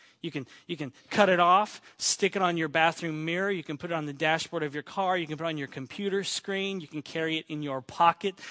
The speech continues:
Whatever you want to do, I want you to take the verses that appear in your bulletin every week and begin to memorize it so that three and a half years from now, we're like Scott and we say, "Man, if they took God's word away from me, I would just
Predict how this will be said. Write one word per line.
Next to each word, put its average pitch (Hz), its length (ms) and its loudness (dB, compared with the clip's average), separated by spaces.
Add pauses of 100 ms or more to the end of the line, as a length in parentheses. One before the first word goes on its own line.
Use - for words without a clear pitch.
(140)
Whatever 185 400 6
you 220 180 2
want 196 320 2
to 196 140 -2
do, 151 420 -2 (1080)
I 151 100 4
want 175 380 2
you 156 260 -2 (400)
to 175 100 -8
take 180 420 0 (640)
the 185 120 -4
verses 180 520 2
that 165 120 2
appear 170 420 -2
in 165 140 -4
your 160 120 -2
bulletin 160 440 -2
every 151 320 -6
week 143 360 -6
and 151 100 -6
begin 147 280 -6
to - 120 -10
memorize 143 500 -2
it 165 100 -8
so - 160 -4
that 147 140 -6
three 175 220 -6
and 175 80 -4
a 160 60 -6
half 156 220 -2
years 156 280 -4
from 156 140 -8
now, 143 160 -2
we're 151 180 -2
like 151 260 0
Scott - 760 0 (400)
and 151 100 -6
we 156 80 -2
say, 147 440 0 (200)
"Man, 160 200 0
if 147 100 -8
they 151 100 -4
took 175 200 -8
God's 147 320 -2
word 147 320 -2
away 139 240 -4
from 147 200 -6
me, 143 140 -4
I 143 160 -4
would 135 160 -8
just 135 260 -10